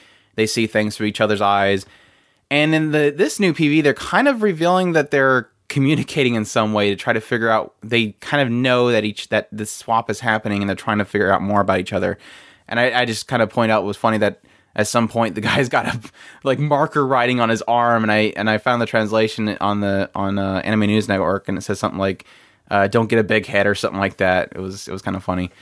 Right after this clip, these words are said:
Um, I'm curious if they're gonna make it weird, um, but it,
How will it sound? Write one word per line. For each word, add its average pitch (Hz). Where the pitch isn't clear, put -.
Um, 113
I'm 139
curious 170
if 143
they're 143
gonna 147
make 143
it 131
weird, 160
um, 113
but 113
it, -